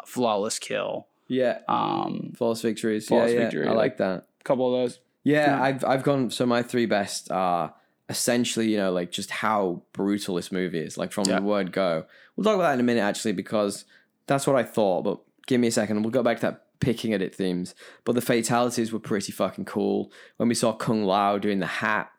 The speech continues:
Speaker 2: that was very awesome. But
Speaker 1: Yeah.
Speaker 2: we don't wanna go into that too, too much. Um, I absolutely loved the Sub-Zero Scorpion opening scene, even though that was obviously released online. But I think the way that built Sub-Zero up as such a badass, and then when you first introduced to him,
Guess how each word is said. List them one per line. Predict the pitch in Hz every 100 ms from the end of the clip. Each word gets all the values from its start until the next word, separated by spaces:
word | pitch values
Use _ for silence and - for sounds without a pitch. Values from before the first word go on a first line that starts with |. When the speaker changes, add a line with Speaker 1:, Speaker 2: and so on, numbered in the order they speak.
| _ _ _ -
Speaker 2:
that | 90
was | 104
very | 110 104 101
awesome. | 98 - 104 95 98 -
But | 104
Speaker 1:
Yeah. | -
Speaker 2:
we | 117
don't | 113 117
wanna | 113
go | 104
into | 104 98
that | -
too, | 107 95
too | - 101
much. | 98 60 - - - - -
Um, | 113 113 117 113 - -
I | 120 120
absolutely | 120 123 135 123
loved | 107 113 113 101 107 - - _ _ _ _
the | 120 110
Sub-Zero | - 113 117 107
Scorpion | 101 113 101 110 98
opening | 107 104 123
scene, | 123 131 143
even | 131 107 104
though |
that | 101 92
was | 107
obviously | 98 101 - 104 98 95
released | 104 107 104 104
online. | 107 117 120 120
But | 110
I | 104
think | - 127
the | 120
way | 113 120 131
that | 127 -
built | 120 104
Sub-Zero | 120 110 110 110 104 104
up | 104 101
as | 95
such | - 95 98
a |
badass, | - 95 95 85 -
and | 101
then | 98
when | 101
you | 101 101
first | - 147 143 131
introduced | 123 107 113 113 -
to | 117
him, | 101 90